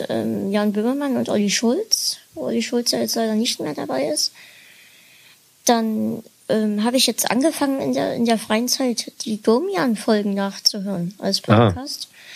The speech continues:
Speaker 1: Und da muss ich sagen, da ich ja doch ein sehr emotionaler Typ bin, das geht manchmal richtig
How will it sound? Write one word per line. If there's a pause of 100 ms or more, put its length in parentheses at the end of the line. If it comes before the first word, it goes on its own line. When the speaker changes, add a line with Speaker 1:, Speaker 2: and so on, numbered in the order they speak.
(680)
Speaker 1:
Und
da
muss
ich
sagen,
da
ich
ja
doch
ein
sehr
emotionaler
Typ
bin, (500)
das
geht
manchmal
richtig